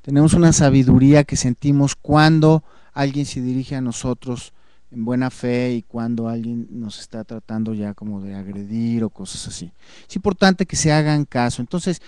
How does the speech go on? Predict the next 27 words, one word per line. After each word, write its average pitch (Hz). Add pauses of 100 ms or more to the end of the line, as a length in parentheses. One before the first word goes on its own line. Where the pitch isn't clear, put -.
(200)
si 185
tienen 277
un 233
amigo 180
que -
ustedes 160
consideran 135
que 127
sí -
es 120
amigo 117
y -
demás, 107 (300)
pero 147
de 143
repente 185
empieza 175
a -
hacer 156
comentarios 127 (340)
o 123
empieza 127
como 113
a, 104
a, 104 (240)
a 113
tener 139